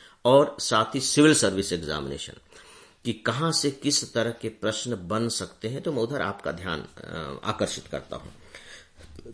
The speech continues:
तो दोस्तों, विक्टोरिया झील से निकलती है और भूमध्य सागर में गिर जाती है।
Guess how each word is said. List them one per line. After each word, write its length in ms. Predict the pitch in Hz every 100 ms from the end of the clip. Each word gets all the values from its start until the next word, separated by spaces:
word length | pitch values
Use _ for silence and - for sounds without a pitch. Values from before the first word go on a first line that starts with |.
| -
तो 80 | 160
दोस्तों, 500 | 151 185 185 175 190 - - - -
विक्टोरिया 640 | 117 - - 180 190 185
झील 300 | 160 131 147
से 140 | 143 147
निकलती 440 | 135 135 131 143
है 300 | 143 175 - - _ -
और 80 | -
भूमध्य 400 | 139 170 165 -
सागर 340 | - 76 87 95
में 160 | 120
गिर 100 | 104
जाती 340 | 69 52 - -
है। 260 | - -